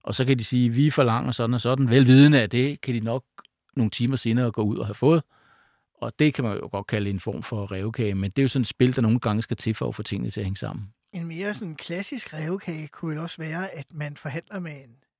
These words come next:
Speaker 2: lang række partier, og så har nogle, øh, mere individuelle aftaler med nogle af partierne om,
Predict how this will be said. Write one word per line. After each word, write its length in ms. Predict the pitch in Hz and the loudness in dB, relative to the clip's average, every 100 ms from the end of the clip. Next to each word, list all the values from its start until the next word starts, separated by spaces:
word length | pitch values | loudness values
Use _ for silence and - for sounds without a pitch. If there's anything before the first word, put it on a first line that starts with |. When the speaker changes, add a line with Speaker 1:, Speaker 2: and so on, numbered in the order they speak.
| _ _ _ _ _ _ | _ _ _ _ _ _
Speaker 2:
lang 220 | 160 208 | -12 -8
række 240 | 240 156 160 | -6 -4 -6
partier, 480 | 165 - 196 - 180 - _ _ _ | -8 -10 -14 -12 -12 -12 _ _ _
og 120 | 170 | -10
så 100 | - | -6
har 320 | 180 170 180 185 | -4 -2 -4 -4
nogle, 300 | 175 160 156 | -6 -6 -6
øh, 340 | 151 147 143 | -6 -8 -10
mere 260 | 147 160 190 | -6 -6 -6
individuelle 640 | 180 196 208 170 165 160 | -6 -6 -4 -2 -2 -2
aftaler 480 | 147 156 - 185 185 | -4 -8 -6 -6 -4
med 140 | 175 | -4
nogle 320 | 170 175 214 247 | -4 -4 -4 -6
af 80 | |
partierne 520 | 175 196 208 175 180 165 | -8 -10 -12 -10 -8 -6
om, 160 | 160 | -8